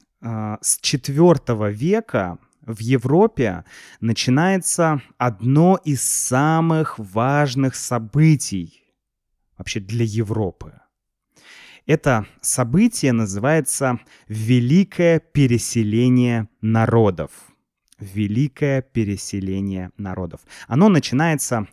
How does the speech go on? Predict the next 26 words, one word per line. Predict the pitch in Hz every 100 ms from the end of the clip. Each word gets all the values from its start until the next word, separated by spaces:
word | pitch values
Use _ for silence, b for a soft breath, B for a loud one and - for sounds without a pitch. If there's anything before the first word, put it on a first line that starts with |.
| B B -
а, | 107 98 98
в | - -
четвёртом | 127 120 131 120 117 110
веке. | 101 98 85 - 76 _ _ _ _ _ _ _
Ну | 202 185
и | 147
длится | 113 110 160 - - 98 92 _ _
там | 82 85
до | 95 120
седьмого | - 104 117 110 90 87
века, | 143 185 - 139 117 B B B
ну, | - - 151 127
если | 95 113 113 101
включая | - - 113 - 101
славян, | - 110 110 180 165
то | 123 127
до | 98 113
восьмого | 104 - 110 104 87 82
века. | 80 71 - - _ _ b b
В | b
общем, | - 90
с | -
четвёртого | - 185 - 214 208 196 175 170
по | 160 - 143
восьмой | 113 107 - 110 98
век | 90 139 196 -